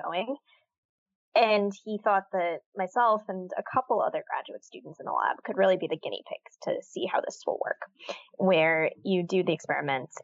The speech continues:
and you do the analysis and you collaborate very closely with people who don't have that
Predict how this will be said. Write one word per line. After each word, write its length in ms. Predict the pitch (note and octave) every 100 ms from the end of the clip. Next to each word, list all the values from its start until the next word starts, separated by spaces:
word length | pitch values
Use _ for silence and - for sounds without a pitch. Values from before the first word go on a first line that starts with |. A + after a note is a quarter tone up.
| -
and 200 | F#3+ D#3+
you 60 |
do 100 | D#3+ -
the 80 | D3
analysis 640 | C3+ B2+ D3+ - - -
and 100 | -
you 60 | D#3
collaborate 600 | - F#3 F3 C#3 D#3 - -
very 260 | F3+ D#3+ -
closely 540 | D3+ D3 - C3+ -
with 140 | - E3 -
people 380 | D#3 - D3 D#3+
who 280 | - - - - - _ G#3
don't 260 | A#3 G#3+ -
have 220 | F3+ D#3+
that 160 | D3+